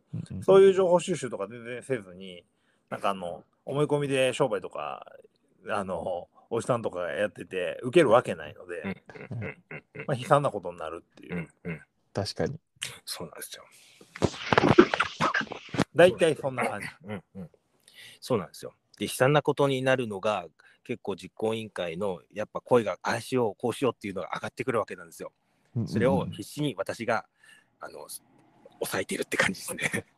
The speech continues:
Speaker 3: <laughs>
Speaker 1: ああ、まあ、そうですよね。
Speaker 3: はい。
Speaker 1: アイ-、アイディアだけはみんないろんなもん出して
Speaker 3: はい。
Speaker 1: 貢献しようと
Speaker 3: うんうんうん。
Speaker 1: されるってことですもんね。
Speaker 3: そうなんですよ。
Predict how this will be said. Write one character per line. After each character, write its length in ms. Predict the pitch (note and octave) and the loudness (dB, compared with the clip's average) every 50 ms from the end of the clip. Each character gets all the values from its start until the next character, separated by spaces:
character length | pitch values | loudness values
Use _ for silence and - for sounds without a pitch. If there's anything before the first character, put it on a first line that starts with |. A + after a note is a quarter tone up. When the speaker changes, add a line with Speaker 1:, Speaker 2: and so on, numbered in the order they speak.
| - - | 2 2
Speaker 3:
<laughs> 1040 | E3 - - _ _ - - _ _ _ _ _ - _ _ _ - - - _ - | 2 2 2 _ _ -16 -16 _ _ _ _ _ -20 _ _ _ -20 -20 -20 _ -14
Speaker 1:
あ 320 | F2+ F2 F2 F2 F2 E2+ | -12 -10 -8 -6 -6 -6
あ、 40 | E2+ | -6
ま 300 | E2+ E2+ E2+ F2 F2+ G2 | -6 -6 -8 -8 -8 -10
あ、 20 | - | -10
そ 280 | - - - F#2 F#2 | -8 -6 -2 0 2
う 40 | G2+ | 4
で 100 | B2 B2 | 4 2
す 140 | - - A2 | 4 4 4
よ 100 | F#2+ E2+ | 6 6
ね。 220 | F2+ F2+ F2+ F#2 | 4 4 4 2
Speaker 3:
は 60 | F#2 | 2
い。 120 | - F#2 F2 | 0 0 0
Speaker 1:
ア 160 | G2 G#2 B2 | 4 4 4
イ-、 120 | - - - - - | 4 2 -2 -2 4
ア 180 | - A#2 D3+ | 8 8 8
イ 80 | F3+ F#3 | 8 8
デ 80 | D#3+ D#3+ | 8 8
ィ 80 | C#3+ B2 | 8 8
ア 40 | |
だ 140 | A2 A#2 G#2 | 8 4 2
け 100 | - A2+ | 4 2
は 340 | G2+ F#2+ F#2 F2+ F2+ F2+ F2 G#2 | 2 2 2 0 -2 -4 -6 -8
み 100 | G#2+ G#2 | -8 -8
ん 80 | G#2 | -6
な 360 | G2+ G2+ F#2+ F#2+ F#2+ F#2+ - - _ _ _ _ _ _ - - | -4 -2 -2 -2 -2 -4 -6 -8 _ _ _ _ _ _ -20 -10
い 80 | - G#2+ | -4 -2
ろ 100 | A2+ B2 | 0 0
ん 60 | C3+ | 0
な 80 | C#3 C#3 | 0 2
も 140 | D3+ E3+ D#3+ | 2 2 2
ん 80 | C3 | 2
出 120 | A2 G#2+ G#2+ | 2 0 0
し 80 | - - | -4 -6
て 100 | - F#2+ | -4 -4
Speaker 3:
は 220 | F#2 F2+ F2+ F#2 | -4 -4 -4 -8
い。 60 | - - _ _ _ _ - _ _ | -10 -14 _ _ _ _ -20 _ _
Speaker 1:
貢 180 | - A#2 A#2 A2+ | 0 2 2 4
献 180 | - B2 B2 | 4 2 2
し 120 | B2 - C#3+ | 4 6 6
よ 80 | C3+ | 6
う 20 | A#2+ | 6
と 320 | - F#2+ F2 F2 D#2 - - _ - | 4 0 0 0 -4 -6 -12 _ -12
Speaker 3:
う 20 | |
ん 40 | B2 | -10
う 40 | A#2+ | -10
ん 260 | A2+ G#2+ G#2+ G#2+ G#2 G2 | -10 -10 -12 -12 -12 -10
う 0 | |
ん。 20 | |
Speaker 1:
さ 140 | G2 - A#2 | -4 0 4
れ 120 | G#2+ A#2 A#2+ | 4 6 8
る 100 | C#3 D#3+ | 8 8
っ 40 | |
て 100 | D#3+ D#3 - | 6 4 2
こ 100 | A2 G2 | 2 0
と 60 | G2 | -2
で 60 | F#2+ | -2
す 100 | - - | -4 -8
も 100 | - C#2 | -12 -14
ん 60 | E2 | -10
ね。 280 | F2 F#2 G2+ G#2+ A#2 A#2 | -4 -2 0 0 2 2
Speaker 3:
そ 80 | A#2 A2+ | 0 0
う 40 | G2+ | 0
な 100 | G2 F#2 | -2 -2
ん 40 | F2 | -4
で 100 | E2+ - | -4 -4
す 100 | - F2+ | -4 -4
よ。 220 | D#2+ D#2 D2+ | -4 -4 -6